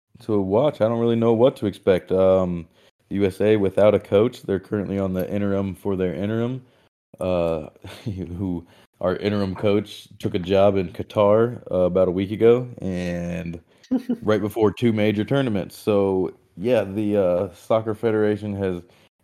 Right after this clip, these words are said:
Speaker 1: absolutely dropped the ball this year. Uh, just insane and frustrating to think about. So, after a couple year dominance of Mexico, I think we are in, uh, pretty, pretty dangerous territory. Um,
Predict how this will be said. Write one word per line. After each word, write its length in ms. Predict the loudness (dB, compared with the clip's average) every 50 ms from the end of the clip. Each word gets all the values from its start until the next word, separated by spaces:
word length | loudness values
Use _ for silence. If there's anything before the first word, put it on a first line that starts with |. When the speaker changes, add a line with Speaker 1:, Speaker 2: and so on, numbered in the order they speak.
| -20 -8 -4
Speaker 1:
absolutely 520 | -2 0 0 -2 -2 -4 -4 -2 -2 -4
dropped 400 | -4 0 2 4 4 4 2 -2
the 60 | -8
ball 340 | -2 0 2 4 4 4 2
this 180 | 2 -2 -4 -4
year. 320 | -2 -2 0 0 -2 -4 -6 -12 _ _ _ _ -8
Uh, 400 | -8 -6 -6 -6 -8 -8 -10 -12 -14 _ -14
just 220 | -14 -14 -12 -10
insane 440 | -10 -10 -10 -6 -6 -4 -4 -4 -4
and 180 | -6 -8 -8 -12
frustrating 640 | -6 _ 0 0 0 -2 -2 -2 0 0 -2 -4
to 100 | -8 -8
think 200 | -6 -8 -6 -6
about. 460 | -6 -6 -4 -2 -2 -2 -2 -6 -12 _ _ _ _ _ _ _ _ _ _ _ _ _ _ -4
So, 640 | 2 4 6 6 6 4 2 2 -2 -4 -4 -4 -4
after 340 | -2 -2 -2 -2 -2 -4 -4
a 60 | -4
couple 340 | -4 -2 -2 -2 0 -2 -2
year 220 | 0 0 2 0
dominance 720 | 0 2 2 2 2 2 2 0 -2 -2 -4 -6 -6 -6
of 160 | -6 -6 -4 -2
Mexico, 580 | 0 0 0 -2 -4 -10 -6 -2 0 2 2
I 60 | 2
think 320 | 0 -2 -6 -8 -6 -6 -6
we 180 | -4 -2 0
are 240 | 0 2 2 2 2
in, 260 | 0 0 -2 -4 -4
uh, 280 | -2 -2 -2 -2 -2 -4 -8 -14 -20 _ _
pretty, 340 | -6 -4 -2 -2 -2 -4 -6 -10 _ _ _ _ _ _ _ _
pretty 160 | -10 -8 -8
dangerous 640 | -6 -4 -4 -4 -4 -4 -4 -4 -4 -4 -4 -8 -14 _ _ _ _ _ _ _ _ _
territory. 600 | 0 0 0 0 -2 -4 -4 -4 -4 -6 -10 -14 _ _ _ _ _ _ _ _ _ _ -6
Um, 500 | -4 -2 -2 -4 -4 -6 -8 -12 -16